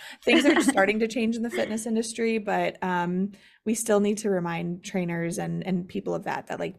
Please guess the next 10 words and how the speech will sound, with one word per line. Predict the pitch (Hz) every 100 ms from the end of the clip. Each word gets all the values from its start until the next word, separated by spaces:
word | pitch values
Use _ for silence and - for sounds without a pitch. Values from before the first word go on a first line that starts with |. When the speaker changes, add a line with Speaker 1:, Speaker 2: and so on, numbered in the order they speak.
| _
Speaker 1:
we | 202
don't | 196 185 185
just | 180 170 -
work | 196 165 170
out | 160 -
to | 196
lose | 175 170 180
weight | 165 160 -
and | 175 185
to | 175 175 185